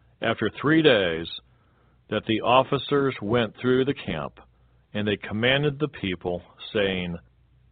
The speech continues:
"When you see the ark of the covenant of the Lord your God, and the priests, the Levites, bearing it,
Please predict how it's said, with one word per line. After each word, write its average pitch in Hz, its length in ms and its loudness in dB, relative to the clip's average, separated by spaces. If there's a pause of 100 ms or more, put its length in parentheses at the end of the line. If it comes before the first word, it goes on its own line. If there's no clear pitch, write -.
(320)
"When 123 200 0
you 151 160 2 (160)
see 165 160 6
the 135 300 2
ark 135 320 4
of 127 200 2
the 123 80 0
covenant 98 680 0
of 104 160 0
the 104 60 -2
Lord 101 520 0
your 92 140 -4
God, 80 440 -4 (760)
and 131 220 2
the 156 80 2
priests, - 640 -4 (580)
the 104 100 -4
Levites, 95 680 0 (720)
bearing 123 420 2
it, 71 200 -8